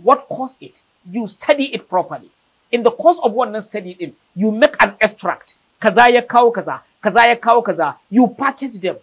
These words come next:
you keep them, come for therapy, solution to it. In za a samu solution, party A, move ten yard, party B, move ten yard, meet at the center. Party A, you will lose this. Party B, you will lose this.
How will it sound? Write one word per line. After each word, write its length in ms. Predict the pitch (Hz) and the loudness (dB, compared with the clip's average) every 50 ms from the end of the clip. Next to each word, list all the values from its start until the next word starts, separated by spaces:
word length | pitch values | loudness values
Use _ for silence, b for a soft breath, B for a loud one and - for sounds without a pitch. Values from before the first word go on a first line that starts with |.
| _ _ | _ _
you 160 | 190 202 233 | -8 -8 -8
keep 320 | - - - 285 294 - 196 | -6 -6 -8 -8 -8 -6 -4
them, 160 | 208 180 - - _ _ _ _ _ | -4 -4 -4 -6 _ _ _ _ _
come 220 | - - 302 320 311 | 0 2 2 4 4
for 160 | - 240 233 | 2 -2 0
therapy, 440 | - 240 220 214 196 - - 165 - _ _ _ _ | 2 2 2 2 2 -2 -4 -20 -20 _ _ _ _
solution 480 | - - 247 254 285 294 277 311 302 | -4 -2 0 0 0 -2 -2 -4 -8
to 200 | 233 - 226 - | -8 -10 -10 -8
it. 140 | 214 - - _ _ _ _ _ | -8 -8 -10 _ _ _ _ _
In 140 | - 349 359 | -2 -2 0
za 140 | 302 359 359 | 2 2 2
a 60 | 285 233 | 2 2
samu 260 | 190 220 214 240 240 | 0 0 0 0 -2
solution, 460 | - 190 196 214 214 214 - 156 160 _ _ _ _ _ | -6 -6 -8 -8 -10 -10 -12 -14 -16 _ _ _ _ _
party 460 | - 311 349 349 339 - 247 226 226 - | -2 0 0 0 -2 -4 -8 -8 -6 -4
A, 240 | 254 240 190 - - _ _ _ - | -4 -4 -4 -4 -8 _ _ _ -14
move 400 | 175 190 220 285 330 285 - - _ _ _ _ _ _ _ - | -10 -4 0 2 2 2 0 -2 _ _ _ _ _ _ _ 2
ten 240 | 247 285 302 294 269 | 4 4 4 4 4
yard, 200 | 254 226 - - - _ _ _ _ _ _ | 4 4 4 4 0 _ _ _ _ _ _
party 340 | - 294 320 320 - 262 240 | 4 4 4 4 2 -2 -4
B, 320 | 196 196 247 214 165 - _ - | -4 -4 -6 -6 -6 -10 _ -10
move 340 | 185 220 311 330 269 - - _ _ | -2 2 2 2 2 0 -6 _ _
ten 240 | - - 277 285 269 | -2 0 2 2 4
yard, 200 | 254 247 190 - - _ _ _ - | 4 4 4 2 0 _ _ _ -4
meet 280 | 190 220 294 330 320 - | 2 4 4 4 2 0
at 120 | 220 208 | -2 -2
the 60 | 190 185 | -2 -4
center. 380 | - 208 220 202 - 185 - - _ _ _ _ | -4 -4 -4 -4 -4 -6 -8 -8 _ _ _ _
Party 380 | - 233 240 226 - 220 247 - - | 2 2 2 2 -2 -8 -10 -6 -2
A, 240 | 320 277 202 - - _ _ | 0 2 2 0 -2 _ _
you 140 | - 190 220 | -8 -6 -4
will 160 | 214 208 208 | -2 -2 -2
lose 260 | 220 233 277 269 196 | 0 0 0 -2 -2
this. 240 | 185 240 208 - - _ _ _ - | -4 -6 -8 -8 -10 _ _ _ 2
Party 320 | 247 247 247 247 - 247 | 4 4 4 2 0 -6
B, 280 | 240 247 294 269 214 - _ _ | -4 0 0 -2 -2 -4 _ _
you 120 | - 196 226 | -6 -4 -2
will 120 | 226 214 | -2 -2
lose 240 | 214 220 269 254 185 | -2 -2 -4 -4 -4
this. 240 | 196 233 196 - | -6 -8 -8 -8